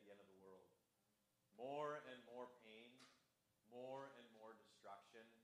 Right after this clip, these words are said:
closer and closer to the end. You can kinda see the disciples' anxiety rising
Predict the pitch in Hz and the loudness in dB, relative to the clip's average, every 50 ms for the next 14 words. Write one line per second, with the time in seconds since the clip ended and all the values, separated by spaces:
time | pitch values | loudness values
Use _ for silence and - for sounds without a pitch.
0 | - - - - _ _ 107 104 104 107 - 104 98 92 - 98 95 92 92 - | -20 -20 -20 -20 _ _ -4 -4 -4 -6 -10 -12 -12 -10 -8 -8 -8 -8 -10 -14
1 | - 90 90 87 87 90 87 82 - - - - _ _ _ _ _ _ _ _ | -18 -18 -16 -14 -14 -14 -14 -14 -16 -20 -20 -20 _ _ _ _ _ _ _ _
2 | _ _ _ _ - _ _ _ _ _ _ _ _ _ _ _ _ _ _ - | _ _ _ _ -20 _ _ _ _ _ _ _ _ _ _ _ _ _ _ -20
3 | 110 107 104 101 117 110 104 95 - - - 123 113 110 107 101 101 101 101 - | -20 -18 -10 -8 -8 -8 -8 -12 -14 -14 -12 -10 -10 -8 -8 -10 -12 -14 -18 -20
4 | - - - _ _ _ _ 107 101 98 95 - 104 101 104 101 104 104 95 87 | -20 -20 -20 _ _ _ _ -16 -14 -14 -8 -2 0 0 0 -2 -4 -12 -14 -14
5 | - 95 95 95 92 90 92 92 90 90 95 92 90 90 90 85 - - - - | -16 -18 -16 -16 -16 -16 -10 -8 -6 -6 -6 -6 -8 -10 -14 -18 -20 -20 -20 -20
6 | - - _ _ _ _ _ _ - - 95 92 90 90 90 90 90 90 90 87 | -20 -20 _ _ _ _ _ _ -20 -20 -18 -14 -12 -12 -12 -12 -12 -16 -18 -20